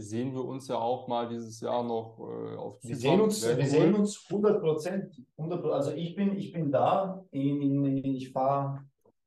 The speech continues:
Speaker 2: im Oktober bin ich, glaub ich, safe da und dann werden wir uns sehen. Also
Speaker 1: Sehr
Speaker 2: ich melde mich
Speaker 1: schön.
Speaker 2: sowieso beim Audi und dann komm ich zu euch ins Office oder machen wir was. Fahren wir Jetski
Speaker 1: Sehr
Speaker 2: oder
Speaker 1: schön,
Speaker 2: whatever.
Speaker 1: sehr schön, sehr schön.
Speaker 2: Ja. Bro, hat mich mega gefreut, danke dir.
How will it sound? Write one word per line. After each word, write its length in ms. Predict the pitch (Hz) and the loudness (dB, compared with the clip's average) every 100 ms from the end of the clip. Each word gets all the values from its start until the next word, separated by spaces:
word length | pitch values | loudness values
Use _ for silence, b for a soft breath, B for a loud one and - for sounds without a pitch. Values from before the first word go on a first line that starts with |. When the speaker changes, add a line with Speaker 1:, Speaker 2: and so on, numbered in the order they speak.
| _ _ _ _ _ - | _ _ _ _ _ -12
Speaker 2:
im 360 | - - 139 | -10 -4 0
Oktober 400 | 135 - 151 165 | 0 2 4 6
bin 160 | 143 139 | 4 2
ich, 120 | 135 | 0
glaub 180 | 135 131 | 2 2
ich, 140 | 117 | 0
safe 240 | - 147 - | -4 -6 -4
da 140 | 156 | -4
und 220 | 160 123 | -4 -4
dann 140 | 113 120 | -2 0
werden 140 | 131 | 0
wir 60 | 143 | 0
uns 160 | 123 | -4
sehen. 340 | 135 139 135 - | -4 -6 -6 -8
Also 120 | 110 | -6
Speaker 1:
Sehr 40 | 139 | -4
Speaker 2:
ich 40 | |
melde 140 | 131 131 | -2 -2
mich 100 | - | 0
Speaker 1:
schön. 80 | 143 | 2
Speaker 2:
sowieso 280 | 143 139 139 | 4 4 4
beim 180 | 123 | 4
Audi 280 | 120 135 156 | 4 4 2
und 120 | 147 | 0
dann 300 | 131 131 131 | 2 0 0
komm 180 | - 135 | -4 -4
ich 120 | 135 - | -4 -6
zu 100 | 123 | -6
euch 160 | 127 | -6
ins 160 | 127 123 | -6 -6
Office 380 | 123 131 131 117 | -4 -4 -8 -8
oder 180 | 117 | -6
machen 400 | 113 117 123 113 | -4 -4 -6 -6
wir 80 | 98 | -6
was. 280 | 98 - - _ | -8 -12 -20 _
Fahren 300 | - 117 113 | -10 -8 -6
wir 80 | 104 | -6
Jetski 280 | 110 - 104 | -6 -10 -4
Speaker 1:
Sehr 100 | 104 | -2
Speaker 2:
oder 80 | 98 | -2
Speaker 1:
schön, 120 | 101 | -4
Speaker 2:
whatever. 120 | 101 98 | -6 -8
Speaker 1:
sehr 140 | 104 | -8
schön, 200 | - 104 | -10 -12
sehr 160 | 104 104 | -8 -10
schön. 200 | - 101 - _ _ _ _ | -12 -18 -20 _ _ _ _
Speaker 2:
Ja. 420 | - 107 110 110 107 107 _ - | -2 0 0 -4 -8 -12 _ 8
Bro, 220 | 143 180 | 10 10
hat 140 | 180 | 10
mich 120 | 175 | 8
mega 260 | 156 190 202 | 8 10 8
gefreut, 420 | 208 170 151 196 - | 6 6 8 6 6
danke 260 | 143 151 151 | 6 6 6
dir. 320 | 175 233 | 4 2